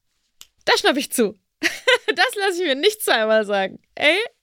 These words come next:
das ist jetzt bald mein Set. Und, ähm, ich schreib die Frau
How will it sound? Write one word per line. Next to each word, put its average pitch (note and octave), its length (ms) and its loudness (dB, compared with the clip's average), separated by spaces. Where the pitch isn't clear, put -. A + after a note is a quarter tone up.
das D4 220 2
ist D#4 180 -6
jetzt C#4+ 220 -2
bald C#4+ 280 0
mein G#3 240 0
Set. - 400 -6
Und, A3 420 0
ähm, F3 560 -2
ich - 120 -6
schreib D#3+ 260 -2
die - 120 -10
Frau D2 300 -2